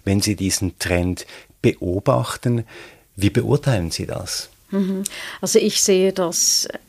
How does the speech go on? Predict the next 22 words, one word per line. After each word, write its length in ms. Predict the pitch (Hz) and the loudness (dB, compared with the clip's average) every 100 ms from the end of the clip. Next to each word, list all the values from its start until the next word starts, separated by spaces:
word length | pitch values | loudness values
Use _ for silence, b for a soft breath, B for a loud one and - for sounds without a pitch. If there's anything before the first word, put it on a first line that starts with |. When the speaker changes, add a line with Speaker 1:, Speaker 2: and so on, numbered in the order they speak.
| _ | _
Speaker 2:
natürlich 580 | 175 170 - 180 175 - | -14 -10 -8 -6 -6 -8
kritisch. 600 | - 202 196 - 285 - | -2 0 0 0 0 2
Also 220 | 196 202 | 0 0
ich 180 | 202 - | -2 -2
bin 220 | 202 196 | 0 2
da 520 | 190 175 175 196 - 160 | 4 4 4 2 0 0
auf 80 | |
der 120 | - 190 | 0 -2
gleichen 480 | 180 151 196 - | 0 0 0 0
Linie 480 | 202 190 185 190 185 | 0 0 -2 0 0
wie 80 | 180 | -2
die 180 | 180 170 | -4 0
Venice 380 | 147 180 202 - | 0 0 -2 -2
Commission, 680 | 196 190 190 - 214 196 | -2 0 -2 -2 0 0
äh, 280 | 190 170 165 | 2 0 0
des 260 | 165 185 - | 0 0 0
Europarates 1200 | 175 170 165 196 226 220 208 214 240 254 254 - - B B B B B | -2 -2 -4 0 0 2 2 2 0 0 0 -2 -4 B B B B B
und 280 | - 190 175 | 0 0 2
würde 300 | 196 190 196 | 4 4 4
sagen, 360 | 196 190 180 202 | 2 0 0 0
ja, 460 | 196 220 269 254 - | 2 4 4 2 0
ähm, 520 | 196 190 190 190 190 | 0 2 2 2 0